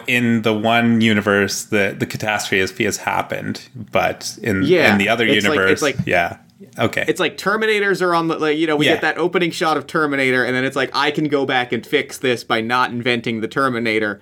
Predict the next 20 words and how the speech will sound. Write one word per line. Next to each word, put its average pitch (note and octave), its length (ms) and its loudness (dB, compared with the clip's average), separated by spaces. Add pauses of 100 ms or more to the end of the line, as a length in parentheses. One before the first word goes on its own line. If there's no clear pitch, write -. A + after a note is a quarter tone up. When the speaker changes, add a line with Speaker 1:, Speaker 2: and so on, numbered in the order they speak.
(140)
Speaker 1:
Right. F2+ 220 2
Speaker 2:
And C3 160 2
then C3+ 160 2
it's C3 200 -4
just C3 280 0
old, C#3+ 420 0 (280)
old F3+ 360 2
me E3 240 2
is D3+ 140 -2
chasing D#3 480 0
down C#3 240 2
fut-, C#3+ 320 -2
is C3+ 160 0
chasing C#3+ 340 0
down, B2+ 280 0
like, A#2+ 260 -2
past C#3 400 -2
me A#2+ 400 0 (340)
throughout C#3 540 0
the C3 240 0